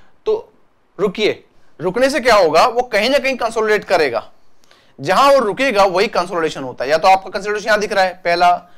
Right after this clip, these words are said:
दूसरा, तीसरा, ये देखिए, तो वो भी साइन कर रहा है कि यहां से फॉल आएगा। अगर फिर भी आपने मिस कर दिया तो यहां पे कंसोलिडेशन हो रहा है जहां पे आपको मिला।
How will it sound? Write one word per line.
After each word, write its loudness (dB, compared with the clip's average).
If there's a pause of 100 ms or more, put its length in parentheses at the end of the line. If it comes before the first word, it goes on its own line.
(200)
दूसरा, 0
तीसरा, -2
ये -6
देखिए, -8 (300)
तो -10
वो 0
भी 0
साइन -2
कर 2
रहा 4
है 4
कि -12
यहां 2
से -6
फॉल 0
आएगा। 2 (240)
अगर 2
फिर -4
भी 0
आपने 2
मिस -2
कर 0
दिया 2 (360)
तो -8
यहां 2
पे 0
कंसोलिडेशन -6
हो -6
रहा 2
है 0
जहां -2
पे -4
आपको -2 (340)
मिला। -4